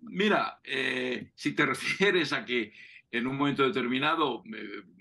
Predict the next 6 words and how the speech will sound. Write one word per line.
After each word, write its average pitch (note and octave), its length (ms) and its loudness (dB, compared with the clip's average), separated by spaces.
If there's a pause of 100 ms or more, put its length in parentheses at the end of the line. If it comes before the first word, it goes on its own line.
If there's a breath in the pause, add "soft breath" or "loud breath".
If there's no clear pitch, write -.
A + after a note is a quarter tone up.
(320)
cuando G#2+ 400 0
dejé, G#2+ 400 0
eh, G#2+ 180 -2 (600)
bruscamente C#3+ 920 2
de G2+ 140 -8
ser A#2+ 360 -2